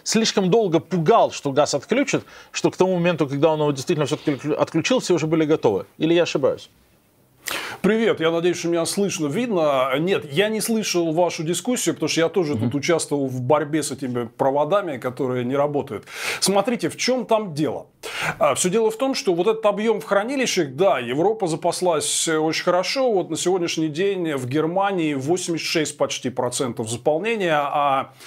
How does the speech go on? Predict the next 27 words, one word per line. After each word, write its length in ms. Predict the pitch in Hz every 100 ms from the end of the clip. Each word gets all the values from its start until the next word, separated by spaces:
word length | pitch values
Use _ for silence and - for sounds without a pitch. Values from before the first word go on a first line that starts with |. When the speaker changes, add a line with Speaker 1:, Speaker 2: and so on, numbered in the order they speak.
| - -
Speaker 2:
ещё 280 | 127 127 165
почти 260 | 170 -
два 240 | 131 127 151
месяца 360 | 165 - -
осталось 380 | 107 - 135 120
до 100 | 127
первого 320 | 127 143 135 143
ноября. 420 | 175 190 277 262
Там 180 | 175 151
в 40 |
целом 380 | - 220 190 165
по 80 | 170
Е 240 | 160 160
С 40 |
чуть 260 | 143 165 -
поменьше, 540 | 208 233 262 226 -
ну, 160 | 151 202
короче, 360 | 202 190 - - -
всё, 800 | - 180 156 143 143 131 135 131
э, 20 |
нормально. 520 | 135 151 165 120 - - - - -
Но 480 | - 170 226 170 - _ _
здесь 300 | 135 180 196
есть 220 | 196 -
одно 240 | 160 160 156
важное 420 | 147 135 135 123
но, 220 | 120 -